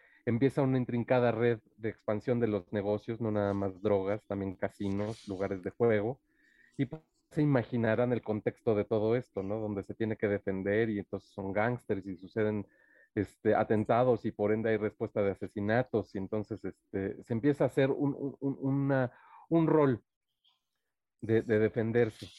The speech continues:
y estar muy, muy atento a las posibles traiciones. Esto es una vida y es una constante en la vida de Michael, tanto así que la saga se extiende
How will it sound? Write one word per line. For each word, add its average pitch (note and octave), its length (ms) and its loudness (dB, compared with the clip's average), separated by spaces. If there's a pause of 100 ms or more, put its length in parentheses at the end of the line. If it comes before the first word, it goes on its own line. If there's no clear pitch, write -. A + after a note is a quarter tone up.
(120)
y A#2 80 -8
estar G#2 240 -2
muy, G#2+ 160 0
muy G#2 200 0
atento G2 360 -2
a G2 40 -2
las F#2 120 -6
posibles G2 400 -8
traiciones. - 440 -8 (580)
Esto A#2 200 -6
es A2+ 100 -8
una B2 200 2
vida B2+ 260 2
y A2 80 2
es G#2 100 -4
una A2 160 -2
constante A2+ 560 -2
en G2 80 0
la G2 80 0
vida G2 220 0
de G2 100 0
Michael, G2+ 380 -2
tanto A2 260 -2
así G#2+ 220 -6
que B2 300 -4 (320)
la A2 140 2
saga C#3 300 4
se B2+ 100 -2
extiende C3 600 0